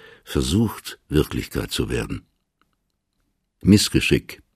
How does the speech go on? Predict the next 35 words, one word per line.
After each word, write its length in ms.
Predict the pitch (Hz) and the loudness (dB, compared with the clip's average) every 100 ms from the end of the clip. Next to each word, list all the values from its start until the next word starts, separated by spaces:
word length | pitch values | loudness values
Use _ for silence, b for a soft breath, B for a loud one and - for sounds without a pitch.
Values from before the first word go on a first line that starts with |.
| _ _ _ _ _ _ _ | _ _ _ _ _ _ _
Ursprünglich 640 | 123 135 - 120 120 104 | 4 4 4 4 6 6
war 100 | 98 | 4
geplant 560 | 92 87 98 95 104 - | 4 4 4 4 2 0
worden, 360 | 107 104 110 - | 0 2 0 -2
die 180 | 76 90 | 0 2
beiden 360 | 67 101 104 | 4 4 4
großen 360 | 87 90 95 92 | 2 2 0 -2
Schiffe, 400 | - 127 - - - | -2 -4 0 -2 0
die 140 | 78 | 0
Agamemnon 720 | 67 76 78 98 98 98 92 | 2 2 6 6 6 6 6
und 160 | 95 85 | 4 4
die 80 | 87 | 4
Niagara, 840 | 90 87 85 90 95 71 73 67 B B B B - | 6 4 4 6 4 4 2 0 B B B B 4
deren 220 | 76 71 | 6 6
jedes 380 | 80 95 90 82 | 6 6 4 4
eine 160 | 80 | 4
Hälfte 420 | 71 90 98 - 90 | 4 4 2 0 0
des 220 | 80 - | 0 0
Kabels 440 | 95 92 87 82 | 0 2 0 0
in 200 | - 104 | 2 2
sich 220 | 76 76 | 4 -2
trägt, 460 | - 80 78 - - | 0 2 2 0 -14
sollten 360 | - 82 85 92 | -2 0 2 2
gemeinsam 840 | 76 76 87 101 95 104 101 101 | 4 4 4 2 2 2 2 0
bis 220 | 73 87 - | -2 -4 0
zu 120 | 78 | 2
einem 220 | 78 85 | 2 0
vorausberechneten 1080 | - 80 82 101 - 87 87 - 85 80 - | 2 2 2 -2 -2 0 0 -2 -2 -2 2
Punkt 420 | 101 73 - - | 2 2 -2 -8
in 100 | 67 | -2
der 120 | 67 | 4
Mitte 280 | 85 113 85 | 4 4 0
des 200 | 67 64 | 0 0
Ozeans 580 | 71 - - 71 60 - | -2 -2 -2 -2 -2 -6
fahren 520 | - 67 60 62 | -6 -4 -4 -6